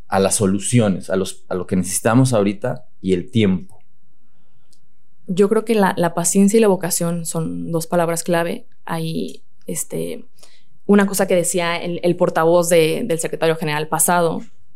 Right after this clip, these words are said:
Speaker 2: eh, Ban Ki-moon, y su portavoz decía que la diplomacia es el proceso más largo, pero más eficaz para resolver los problemas actuales. ¿Pero qué significa esto? Que muchas veces ves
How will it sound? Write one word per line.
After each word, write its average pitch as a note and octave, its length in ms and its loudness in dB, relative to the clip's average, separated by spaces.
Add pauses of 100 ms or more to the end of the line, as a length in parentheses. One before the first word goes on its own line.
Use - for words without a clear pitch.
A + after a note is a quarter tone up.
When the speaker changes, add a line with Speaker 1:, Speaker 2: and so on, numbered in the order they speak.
(260)
Speaker 2:
eh, E2 340 -4
Ban E3 200 0
Ki-moon, F#3 480 0 (580)
y D#3+ 580 -6
su F#3 160 0
portavoz F3 440 2
decía F3+ 400 2
que F3 340 -4 (240)
la E3+ 140 2
diplomacia F#3+ 840 4
es - 160 -4
el F3+ 100 2
proceso E3+ 560 0
más F#3 440 2
largo, G3 480 2
pero E3+ 140 2
más F3 220 -2
eficaz F#3+ 380 -2
para F3 220 0
resolver E3 360 0
los E3 120 -2
problemas D#3+ 520 -2 (240)
actuales. - 540 -2 (480)
¿Pero F3 200 4
qué F3 80 2
significa F#3+ 420 2
esto? G3 400 -2 (280)
Que F3 120 4
muchas G#3+ 380 6
veces G3 300 -2
ves F#3 360 0